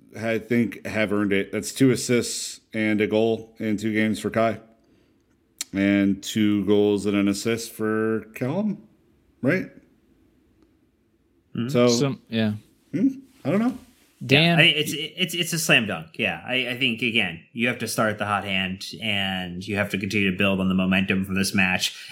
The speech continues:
Speaker 2: If you didn't play the youth and we're not using this to build momentum, then it, it is, you know, this, if this is a momentum game,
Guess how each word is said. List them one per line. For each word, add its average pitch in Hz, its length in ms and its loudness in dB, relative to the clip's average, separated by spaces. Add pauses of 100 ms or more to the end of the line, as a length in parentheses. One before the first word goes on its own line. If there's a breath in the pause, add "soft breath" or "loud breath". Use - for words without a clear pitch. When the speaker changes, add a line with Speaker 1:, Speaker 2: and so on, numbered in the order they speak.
Speaker 2:
If 147 200 4
you 123 180 0
didn't 175 360 4
play 151 240 2
the 123 100 -2
youth 113 520 -2
and 120 160 -2
we're 117 100 0
not 127 220 2
using 120 260 -2
this 110 180 0
to 110 80 -2
build 110 340 0
momentum, 117 640 0 (760 soft breath)
then 113 760 4 (1300)
it, 143 300 -6
it 156 120 4
is, 147 160 2
you 151 180 4
know, 107 140 0 (140)
this, 143 160 0
if 143 140 -2
this 165 120 2
is 165 60 2
a 170 40 4
momentum 151 440 2
game, 101 360 0